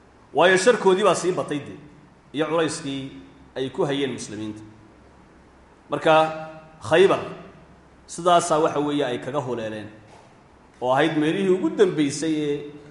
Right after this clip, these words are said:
ay ka tegeen marka laga hadlayo dhulka waxa weeye dee maanta loo yaqaano Jasiiratul Carab. Ilaa haddana way ku hamiyaan inay ku soo noqdaan. Oo dhulkan Filistiin ee ay si walba u gelayaan, intaasun kuma joogaan.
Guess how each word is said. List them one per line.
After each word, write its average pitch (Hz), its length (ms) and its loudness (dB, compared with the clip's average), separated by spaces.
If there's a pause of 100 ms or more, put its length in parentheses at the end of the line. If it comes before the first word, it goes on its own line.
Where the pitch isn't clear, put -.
(460)
ay 131 120 -6
ka 165 140 -4
tegeen 143 280 -4
marka 143 200 -6
laga 127 180 -8
hadlayo 120 540 -6 (880)
dhulka 143 260 -4 (420)
waxa 131 180 -8
weeye 123 260 -6
dee 123 100 -6
maanta 127 280 -8
loo 123 120 -6
yaqaano 117 480 -8
Jasiiratul 117 540 -12
Carab. 101 220 -14 (1120)
Ilaa 214 260 8
haddana 226 320 2
way 220 220 4
ku 262 180 0
hamiyaan 170 420 0
inay 175 100 -2
ku 175 80 -6
soo 175 160 0
noqdaan. 131 300 -8 (2250)
Oo 147 120 2
dhulkan 233 320 4
Filistiin 214 500 0
ee 220 60 6 (140)
ay 170 80 2
si 196 120 -6
walba 220 260 2
u 220 180 -2
gelayaan, 202 640 4
intaasun 202 400 2
kuma 190 160 0
joogaan. 160 340 -2